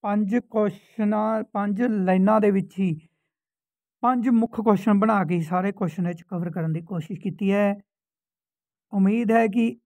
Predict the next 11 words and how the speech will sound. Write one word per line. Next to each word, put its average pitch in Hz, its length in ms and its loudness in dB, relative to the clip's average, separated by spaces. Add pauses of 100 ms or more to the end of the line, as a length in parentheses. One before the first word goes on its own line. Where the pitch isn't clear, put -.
(160)
ਇਹ 240 120 -4
ਪੰਜ 214 340 -6
ਕੁਐਸਚਨਾਂ 202 460 0
ਦੇ 185 100 -2
ਵਿੱਚ 185 200 -8
ਹੀ 190 180 0
ਤੁਹਾਨੂੰ 190 260 -2
ਕੁਐਸਚਨ 160 380 -8
ਆ 170 140 -4
ਜਾਣਾ 147 200 -6
ਹੈ। 147 140 -12